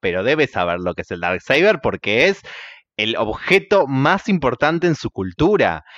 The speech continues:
y sobre todo si lo que los re-, si los que lo rescataron eran Deathwatch, que viene, tipo, el Darksaber viene de la familia de Isla, él claramente sabe lo que es,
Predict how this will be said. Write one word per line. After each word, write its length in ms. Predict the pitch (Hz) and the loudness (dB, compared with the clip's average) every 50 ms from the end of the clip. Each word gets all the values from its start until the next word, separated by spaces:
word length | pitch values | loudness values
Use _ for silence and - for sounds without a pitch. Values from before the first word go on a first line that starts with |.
| - - | -12 -6
y 100 | - 135 | -6 -2
sobre 240 | - - 131 117 120 | 0 2 2 2 2
todo 180 | 113 196 233 233 | 2 2 2 2
si 100 | - - | 2 2
lo 140 | 151 123 107 | 2 2 2
que 120 | - 117 110 | 2 0 2
los 180 | 110 104 98 | 2 0 2
re-, 220 | - 117 113 113 - - | 0 -2 -2 -2 -4 -12
si 240 | - - - 110 | -12 -4 -4 0
los 160 | 107 113 107 - _ | 2 2 0 0 _
que 120 | - 120 | -4 0
lo 120 | 107 104 98 | 0 0 0
rescataron 760 | - 104 101 - - 110 98 92 135 143 170 196 180 143 | 0 -2 -4 -2 -2 -2 0 2 2 2 4 4 4 4
eran 340 | 117 113 117 123 113 104 104 92 | 2 2 2 2 0 0 -2 0
Deathwatch, 720 | 110 120 156 180 - - 208 196 156 113 101 - - - - - - - - - _ _ _ _ | 0 0 0 0 0 0 2 4 4 4 2 -2 -8 -12 -14 -14 -20 -20 -20 -20 _ _ _ _
que 360 | - 98 87 85 87 62 65 _ _ _ | -8 -6 -6 -6 -6 -10 -14 _ _ _
viene, 420 | - 98 113 117 120 131 131 117 | -12 -4 -2 -2 0 0 0 -2
tipo, 280 | 95 - 113 95 110 98 | -4 -6 -4 -2 -2 -2
el 180 | 92 98 98 92 | -2 -4 -6 -2
Darksaber 640 | 101 120 139 139 - - 131 139 156 151 127 107 | -2 0 0 -2 0 0 0 2 2 2 2 2
viene 240 | 104 117 139 160 165 | 0 0 0 2 0
de 60 | 123 | 0
la 100 | 101 95 | 0 -2
familia 440 | - 98 101 123 143 151 143 104 92 | -4 -4 -2 -2 0 2 2 0 0
de 100 | 98 117 | -2 -4
Isla, 580 | 147 196 208 - 269 233 180 117 92 85 76 - - - _ - _ _ _ _ _ _ | -4 -4 -4 -4 -2 0 2 2 0 -2 -4 -10 -16 -20 _ -20 _ _ _ _ _ _
él 320 | - 143 165 175 156 - - | -2 0 0 0 -4 -6 -4
claramente 640 | - 143 139 156 196 226 202 151 156 170 165 - | -2 0 0 0 0 0 0 -2 -2 -2 -2 -4
sabe 280 | 120 - 151 120 120 120 | -4 -2 -2 -2 -2 -2
lo 120 | 107 107 98 | -2 -4 -6
que 340 | - 92 90 101 120 170 196 | -4 -4 -2 -2 0 0 0
es, 220 | 208 - - _ | -2 -4 -10 _